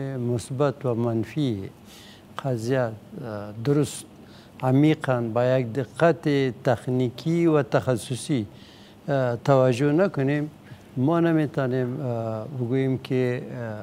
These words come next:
اه، حال، اه، چنین یا چنان باشه. یک. دومی که شما ببینید اینجا بحث صورت گرفت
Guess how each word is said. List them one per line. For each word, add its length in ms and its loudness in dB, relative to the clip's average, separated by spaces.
اه، 80 0
حال، 220 2
اه، 340 -4
چنین 500 2
یا 180 0
چنان 380 -2
باشه. 220 -8
یک. 160 -4
دومی 320 6
که 320 2
شما 300 4
ببینید 260 2
اینجا 260 4
بحث 300 6
صورت 400 0
گرفت 320 -2